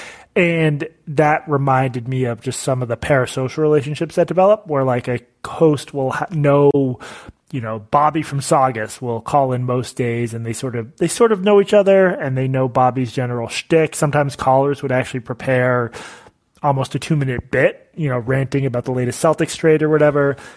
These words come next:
It's an interesting format that probably influenced me in one way or another growing up. I was also, like, my first, one of the first things that got me interested in politics was, like,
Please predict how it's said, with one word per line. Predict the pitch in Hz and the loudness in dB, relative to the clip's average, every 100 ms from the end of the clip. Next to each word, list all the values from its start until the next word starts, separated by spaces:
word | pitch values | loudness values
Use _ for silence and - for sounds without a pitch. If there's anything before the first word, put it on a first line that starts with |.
| _ - | _ -4
It's | - 180 | -2 2
an | |
interesting | 185 190 170 151 | 4 4 2 -2
format | 127 143 131 123 | 0 0 0 -2
that | 127 120 | -4 -2
probably | 143 131 131 | -2 0 -2
influenced | 135 123 135 117 - | -4 -4 -4 -6 -6
me | |
in | 123 | -6
one | 117 120 | -4 -4
way | 123 | -4
or | 117 | -2
another | 117 117 | -4 -4
growing | 113 117 113 | -8 -8 -6
up. | 117 113 _ _ _ - | -6 -6 _ _ _ -2
I | 175 | 2
was | 170 | 4
also, | 196 185 190 170 160 143 - | 4 4 4 4 4 -2 -2
like, | 170 160 | 0 2
my | 160 143 | 0 -2
first, | - 190 180 - - - _ - _ _ _ _ _ _ | 0 2 2 -2 -14 -20 _ -20 _ _ _ _ _ _
one | 165 165 | -4 -2
of | 160 | 0
the | |
first | 151 165 135 | 2 2 0
things | 156 143 | -2 -2
that | 131 | 0
got | 135 139 | 0 0
me | 143 143 | -4 -8
interested | 135 - 131 - 131 | -8 -4 -4 -4 -8
in | 123 | -6
politics | 180 214 190 175 - | 2 4 4 0 -4
was, | 139 123 | -8 -4
like, | 123 117 - | -4 -6 -12